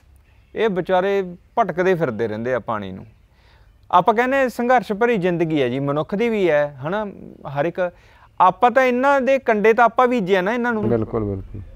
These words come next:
Speaker 1: ਹੁਣ ਆਪਾਂ ਇੱਕ ਬੰਦੇ ਨੂੰ ਜੀ ਮਾਰੂਥਲ ਦੇ ਵਿੱਚ ਛੱਡ ਦਈਏ,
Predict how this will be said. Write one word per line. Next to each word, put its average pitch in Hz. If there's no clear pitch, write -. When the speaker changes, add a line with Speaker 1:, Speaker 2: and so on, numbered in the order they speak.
Speaker 1:
ਹੁਣ 208
ਆਪਾਂ 226
ਇੱਕ 226
ਬੰਦੇ 208
ਨੂੰ 208
ਜੀ 202
ਮਾਰੂਥਲ 160
ਦੇ 165
ਵਿੱਚ 160
ਛੱਡ 139
ਦਈਏ, 101